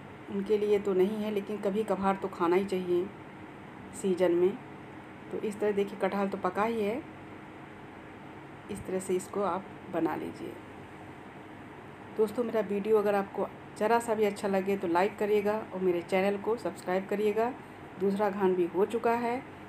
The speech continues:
मैं इसको भी निकाल लूँगी दोस्तों। आप इसी तरह से बनाइएगा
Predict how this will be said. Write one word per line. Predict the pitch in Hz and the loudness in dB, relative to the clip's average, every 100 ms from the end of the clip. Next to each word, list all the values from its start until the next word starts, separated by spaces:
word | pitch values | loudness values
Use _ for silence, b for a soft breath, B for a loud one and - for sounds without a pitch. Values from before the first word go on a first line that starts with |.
| - - - | -14 -14 -2
मैं | 170 | 0
इसको | 175 - 208 | 0 0 0
भी | 220 | 0
निकाल | 220 220 220 | 2 2 2
लूँगी | 220 226 | 0 2
दोस्तों। | 233 226 226 233 - | 4 4 4 0 2
आप | 175 175 | 2 2
इसी | 180 214 | -2 0
तरह | 190 190 | 2 2
से | 180 | 0
बनाइएगा | 160 165 170 196 240 247 | 2 4 6 8 8 8